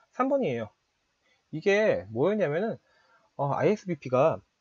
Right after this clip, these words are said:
엘씨 조건에서 우리 엘씨 그 신용장을 개설할 때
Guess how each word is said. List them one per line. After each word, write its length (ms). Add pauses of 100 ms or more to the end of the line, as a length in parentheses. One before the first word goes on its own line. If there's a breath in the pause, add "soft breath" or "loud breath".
(280 soft breath)
엘씨 340
조건에서 540
우리 480
엘씨 280
그 160
신용장을 720
개설할 460
때 260